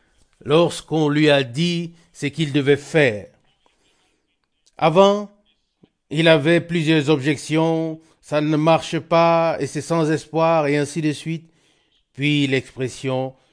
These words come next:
Sur ta parole. » Luc chapitre cinq, verset cinq. Oui, et il n'a plus parlé, il l'a seulement appliqué. Et parce qu'il l'a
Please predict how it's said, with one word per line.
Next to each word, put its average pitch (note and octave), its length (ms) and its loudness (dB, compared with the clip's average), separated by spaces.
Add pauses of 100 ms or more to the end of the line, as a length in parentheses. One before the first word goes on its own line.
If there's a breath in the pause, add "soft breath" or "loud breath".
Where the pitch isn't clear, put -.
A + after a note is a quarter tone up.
(220)
Sur G3 760 4 (200)
ta E3+ 460 6
parole. » A2 600 -2
Luc E3+ 200 0
chapitre D#3+ 400 -6
cinq, D#3 320 -6
verset C#3+ 320 -6
cinq. G#2 360 -12 (1200)
Oui, D#3 180 2
et F3 280 2
il F3+ 80 -2
n'a G3 100 2
plus G3 160 -2
parlé, G3+ 580 2
il F#3+ 180 2
l'a F#3+ 120 4
seulement G3 520 2
appliqué. A3 600 4
Et E3+ 80 0
parce F#3 340 0
qu'il F#3 420 2
l'a D3 360 0